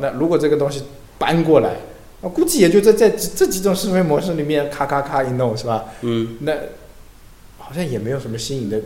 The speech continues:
Speaker 2: 对啊。
Speaker 1: 而且会死得很难看，
Speaker 2: 很，
Speaker 1: 我个人感觉。
Speaker 2: 对啊，它，它其实还是，就是像你刚才说的，就是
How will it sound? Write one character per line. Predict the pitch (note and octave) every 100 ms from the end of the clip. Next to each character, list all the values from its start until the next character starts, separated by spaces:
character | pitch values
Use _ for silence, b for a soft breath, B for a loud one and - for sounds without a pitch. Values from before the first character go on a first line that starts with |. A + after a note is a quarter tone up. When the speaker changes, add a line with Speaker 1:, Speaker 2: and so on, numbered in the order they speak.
| - -
Speaker 2:
对 | - D3+
啊。 |
Speaker 1:
而 |
且 | D3
会 | E3+
死 | E3 -
得 |
很 | C3+ G#2+
难 | G2
看， | - F3
Speaker 2:
很， | B2
Speaker 1:
我 |
个 | A#2+
人 | A#2
感 | E3+
觉。 | E3+
Speaker 2:
对 |
啊， | D#3+
它， | F#3 F#3
它 | G3
其 | F#3
实 | E3+
还 | E3+
是， | D#3 E3+ C3+ -
就 | D#3+
是 |
像 | D#3 D#3+
你 | C3
刚 | B2
才 | C#3 C3
说 | C#3
的， | A#2+ A#2
就 | B2+
是 | B2 A#2